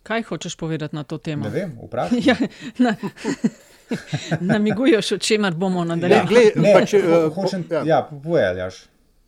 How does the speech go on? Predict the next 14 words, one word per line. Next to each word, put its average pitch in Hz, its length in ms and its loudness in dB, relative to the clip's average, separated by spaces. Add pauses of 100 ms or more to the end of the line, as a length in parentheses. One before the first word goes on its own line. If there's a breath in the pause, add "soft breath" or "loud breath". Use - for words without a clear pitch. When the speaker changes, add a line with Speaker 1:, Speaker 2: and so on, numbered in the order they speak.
(140)
Speaker 3:
Ne, 208 100 4
hotel 220 280 4
sem 220 120 4
reči, 202 180 4
da 202 60 2
pač, - 300 -2
eh, 190 100 4
o-, 175 380 0 (100)
od 147 100 -2
nas 202 240 6
štirih, 190 440 2
ne, 143 180 2
imaš 147 280 -2
ti, 175 200 -2